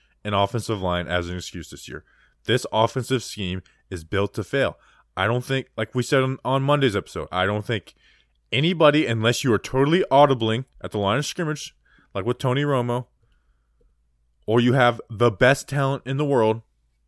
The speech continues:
Jason Garrett calls a game like we have an offense that defenses are scared of, and an offensive line that defenses are scared of, and wide receivers that they're afraid are gonna stretch them. Jason Garrett sucks. He's, he totally,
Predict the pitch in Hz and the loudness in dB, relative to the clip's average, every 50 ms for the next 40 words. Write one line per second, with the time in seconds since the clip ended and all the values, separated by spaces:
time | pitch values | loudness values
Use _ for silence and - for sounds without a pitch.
0 | _ _ _ _ _ _ _ _ - 117 - - 147 165 - 190 170 165 165 160 | _ _ _ _ _ _ _ _ -16 -2 4 6 6 6 6 4 6 6 6 6
1 | 147 - 147 139 135 135 131 127 107 117 110 110 110 101 - _ _ _ - 98 | 6 6 6 6 6 6 4 2 2 2 2 2 0 -2 -4 _ _ _ -4 -2
2 | 104 95 87 104 117 107 107 104 104 104 101 87 - _ _ _ _ - - 101 | -2 -2 0 0 0 2 4 4 4 4 4 2 -4 _ _ _ _ -8 -4 -2
3 | 98 101 107 104 - - 107 95 - 107 95 90 98 101 - - 95 - 95 87 | 0 2 2 2 0 -2 -6 -4 -4 -4 -4 -2 -4 -4 -4 -6 -8 -8 -8 -8
4 | 90 87 - - - 85 78 71 - - - - _ _ _ _ _ _ _ _ | -8 -8 -8 -10 -10 -10 -10 -10 -12 -16 -18 -20 _ _ _ _ _ _ _ _
5 | _ _ _ _ - 92 92 95 92 95 101 101 - 113 107 - 113 101 98 101 | _ _ _ _ -8 -4 -2 0 0 0 0 0 -2 -4 -4 -2 -2 -2 0 0
6 | 101 104 104 98 95 90 85 - 101 95 - 101 92 - 104 92 90 90 - 90 | 0 0 0 0 -2 -4 -2 -4 -4 -4 -4 -6 -8 -8 -10 -10 -10 -8 -6 -6
7 | 82 82 82 80 78 87 90 87 85 90 95 101 98 98 - - 104 101 95 95 | -4 -4 -4 -6 -8 -8 -6 -4 0 0 0 0 -2 -4 -6 -6 -4 -4 -4 -4
8 | - 95 87 - 98 92 90 - - - 98 98 98 90 92 92 85 92 90 92 | -6 -6 -4 -2 -2 -2 -2 -2 -4 -4 -2 0 0 0 -2 -2 -2 -4 -4 -4
9 | 90 87 - - - 90 80 - - - - _ _ _ _ _ _ _ _ _ | -6 -8 -10 -10 -10 -10 -10 -10 -12 -18 -20 _ _ _ _ _ _ _ _ _
10 | _ _ _ _ _ _ _ _ _ - - 104 107 - 120 110 120 120 123 - | _ _ _ _ _ _ _ _ _ -4 -2 -2 -2 -2 0 2 2 2 2 2
11 | - - - 104 73 - - - - - _ _ _ _ _ - 95 85 - - | -2 -2 -2 -2 -2 -4 -10 -18 -18 -20 _ _ _ _ _ -8 -8 -8 -10 -14
12 | - _ _ - 98 90 - - 104 110 120 117 113 117 | -20 _ _ -18 -16 -16 -10 -6 -2 0 0 0 0 -2